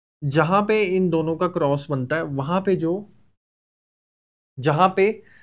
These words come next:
जो है सप्लाई जो है वो किसके बराबर आ जाएगी? डिमांड के बराबर आ जाएगी। जहां पे इन दोनों का क्या बनेगा? क्रॉस बनेगा। उसी क्रॉस सेक्शन पे जो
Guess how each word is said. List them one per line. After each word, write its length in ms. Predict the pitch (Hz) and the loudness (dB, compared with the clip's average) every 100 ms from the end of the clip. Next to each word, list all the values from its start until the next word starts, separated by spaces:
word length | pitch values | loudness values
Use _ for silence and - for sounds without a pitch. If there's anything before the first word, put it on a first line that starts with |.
| _ | _
जो 100 | 151 | -4
है 160 | 156 165 | -2 -2
सप्लाई 600 | 190 - 143 151 151 202 202 | -4 -4 -2 0 2 0 0
जो 140 | 190 | -2
है 140 | 165 | 0
वो 100 | 156 175 | -2 -2
किसके 300 | 156 - 170 | -6 -2 0
बराबर 340 | 147 131 143 | 2 4 4
आ 80 | 139 | 4
जाएगी? 240 | 131 139 | 2 0
डिमांड 380 | 156 131 135 151 | 0 -2 -2 -6
के 80 | 147 | -6
बराबर 320 | 135 123 120 | -6 -6 -4
आ 60 | 123 | -6
जाएगी। 360 | 113 113 117 190 - _ _ _ _ _ - | -6 -8 -10 -14 -20 _ _ _ _ _ -6
जहां 320 | 147 147 160 | 2 4 6
पे 160 | 175 185 | 6 4
इन 120 | 170 | 4
दोनों 220 | 165 165 | 4 2
का 100 | 165 170 | 2 2
क्या 160 | 160 | 2
बनेगा? 340 | 151 151 151 208 - - _ _ _ _ _ _ _ _ _ _ _ _ - | 2 0 -2 -4 -6 -18 _ _ _ _ _ _ _ _ _ _ _ _ 2
क्रॉस 320 | 165 185 180 | 6 6 4
बनेगा। 340 | 160 135 139 170 - | 2 2 0 -2 -4
उसी 220 | 151 226 | -4 -4
क्रॉस 340 | 214 185 170 | 0 0 0
सेक्शन 340 | 170 165 - 156 | -2 -6 -4 -4
पे 100 | 151 | -2
जो 120 | 147 | -2